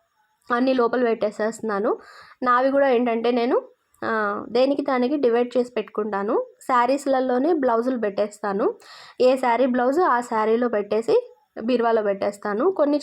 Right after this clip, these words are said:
చీరలు బీరువాలో పెడతాను, డైలీ కట్టుకునే చీరలు అలాంటివి ఇక్కడే, ఆ, బయటే పెట్టుకుంటున్నాను. So అలా ఇంకా బట్టలు కూడా అన్నీ ఎక్కడవక్కడ పెట్టేస్తున్నాను. అయితే ఇక్కడ ఈ కర్టన్స్ గురించి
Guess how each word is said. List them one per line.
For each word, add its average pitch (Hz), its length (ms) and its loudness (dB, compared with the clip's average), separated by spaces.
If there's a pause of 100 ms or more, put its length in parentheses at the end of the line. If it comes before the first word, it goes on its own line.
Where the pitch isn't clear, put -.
చీరలు 285 220 2
బీరువాలో 247 400 2
పెడతాను, 226 460 -2
డైలీ 262 320 0
కట్టుకునే 254 420 -4
చీరలు 233 380 -2
అలాంటివి 233 580 -4 (640)
ఇక్కడే, 277 400 -2 (260)
ఆ, 202 300 -2
బయటే 220 260 0
పెట్టుకుంటున్నాను. 208 800 -2 (480)
So 277 60 4
అలా 269 220 2
ఇంకా 226 220 -2
బట్టలు 220 340 -4
కూడా 233 160 0
అన్నీ 220 180 -2
ఎక్కడవక్కడ 220 520 -2
పెట్టేస్తున్నాను. 220 640 -2
అయితే 240 320 0
ఇక్కడ 214 180 -2
ఈ 220 200 -2
కర్టన్స్ 220 480 -2
గురించి 247 500 0